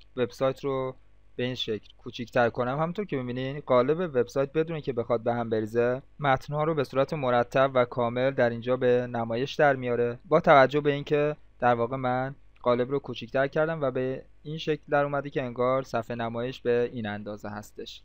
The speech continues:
اگر همین قالب رو باز هم کوچیک‌تر کنم و مثلاً به اندازه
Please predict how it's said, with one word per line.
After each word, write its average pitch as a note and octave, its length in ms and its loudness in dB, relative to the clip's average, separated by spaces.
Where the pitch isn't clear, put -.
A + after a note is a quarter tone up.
اگر G#3+ 340 8
همین F#3+ 320 -2
قالب C3+ 340 4
رو D#3+ 100 0
باز D3 300 2
هم D3 100 0
کوچیک‌تر C3 480 -2
کنم A#2 320 -2
و A#2+ 100 4
مثلاً A#2+ 340 -2
به B2 120 2
اندازه B2+ 760 0